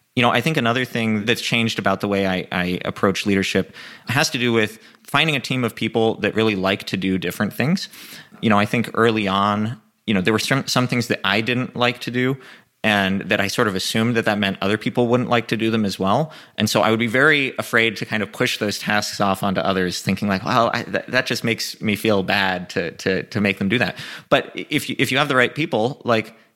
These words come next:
you don't make that assumption. Ask them what they like to do. And sometimes they love to do it.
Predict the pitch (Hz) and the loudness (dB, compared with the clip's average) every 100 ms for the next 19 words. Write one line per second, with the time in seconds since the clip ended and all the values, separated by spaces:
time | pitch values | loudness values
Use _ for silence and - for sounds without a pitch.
0 | - 123 131 139 180 127 95 98 90 95 | -6 -2 2 4 4 2 0 -4 -4 -4
1 | 98 107 - 110 113 120 135 90 82 95 | -2 -2 -2 0 0 0 0 0 -2 0
2 | 135 147 139 127 123 180 - 101 80 | 0 2 0 0 2 0 0 -6 -6